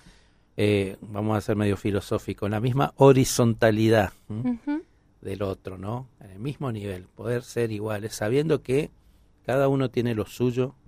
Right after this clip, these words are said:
Speaker 1: y donde no competimos, ¿m? Eh, a raíz de Caín y Abel, pero después en el, por supuesto también en algunas cosas, en algunos, eh, momentos del, del Nuevo Testamento,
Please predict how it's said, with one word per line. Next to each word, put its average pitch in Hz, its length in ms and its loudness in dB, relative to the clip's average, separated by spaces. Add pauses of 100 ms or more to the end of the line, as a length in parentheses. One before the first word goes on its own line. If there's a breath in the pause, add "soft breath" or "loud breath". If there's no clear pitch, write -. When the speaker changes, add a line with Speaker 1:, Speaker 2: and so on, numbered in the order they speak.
(100)
Speaker 1:
y 104 60 -10
donde 101 240 -8
no 127 200 -4
competimos, 110 1080 -6 (400)
¿m? 117 140 -18 (800 soft breath)
Eh, 92 420 -6 (520)
a 104 140 0
raíz 101 300 0
de 123 100 2
Caín 113 380 0
y 120 80 0
Abel, 147 400 4 (120)
pero 101 140 -10
después 117 300 -2
en 117 80 2
el, 101 160 -2 (640 soft breath)
por 107 140 0
supuesto 110 440 0
también 110 260 2
en 113 100 2
algunas 110 340 0
cosas, 110 400 -2
en 107 100 -8
algunos, 110 640 -4 (100)
eh, 104 200 -2
momentos 107 580 0
del, 92 280 -4 (640)
del 101 320 0
Nuevo 110 220 2
Testamento, 120 880 0